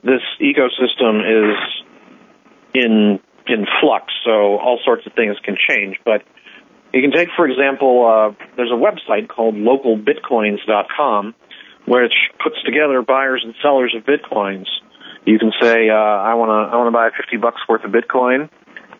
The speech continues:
and somebody in your, typically in your geographical area, will let you know that they've got something to sell, let you know a price, and it can happen in various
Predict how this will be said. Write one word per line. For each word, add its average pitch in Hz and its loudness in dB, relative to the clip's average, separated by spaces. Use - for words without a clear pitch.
and 110 2
somebody 117 2
in 110 0
your, 113 4
typically 117 0
in 107 0
your 110 2
geographical 110 -2
area, 113 2
will 107 -2
let 113 2
you 113 0
know 110 2
that 110 0
they've 110 0
got 107 2
something 107 -2
to 95 -4
sell, 120 2
let 110 0
you 117 0
know 113 2
a 127 0
price, 110 0
and 104 0
it - -6
can 110 -4
happen 110 -2
in 98 -8
various 107 2